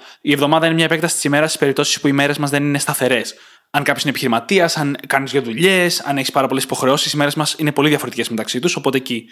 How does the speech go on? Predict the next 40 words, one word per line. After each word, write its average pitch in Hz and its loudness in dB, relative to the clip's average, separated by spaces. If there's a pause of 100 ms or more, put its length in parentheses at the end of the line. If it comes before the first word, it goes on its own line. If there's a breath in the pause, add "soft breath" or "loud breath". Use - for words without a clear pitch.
(220 loud breath)
κάνουμε 117 0
την 113 -6
τέλεια 113 0 (200 loud breath)
εβδομάδα. 117 -2 (420)
Πολύ 156 2
ωραία 117 2
άσκηση. - -6 (420)
Και 156 -2
μετά 165 2
που 240 0
τα 294 2
έχεις 269 0
κάνει 202 2
όλα 135 2
αυτά, 107 -6
μετά 147 2
που 160 2
έχεις 170 -2
ορίσει 151 2
το 170 2
μελλοντικό 139 0
εαυτό 131 -2
και 143 -4
έχεις 143 -4
απαντήσει 151 0
όλες 202 2
αυτές 208 -4
τις 190 0
ερωτήσεις 160 0
που - -10
έχουμε 135 -4
πει 127 -8
στο - -6
επεισόδιο 131 -2
σήμερα, 120 -2 (420 loud breath)
ξεκινάει 175 2
το 247 -2
σημείο 208 0
της - -4
υλοποίησης. 135 -4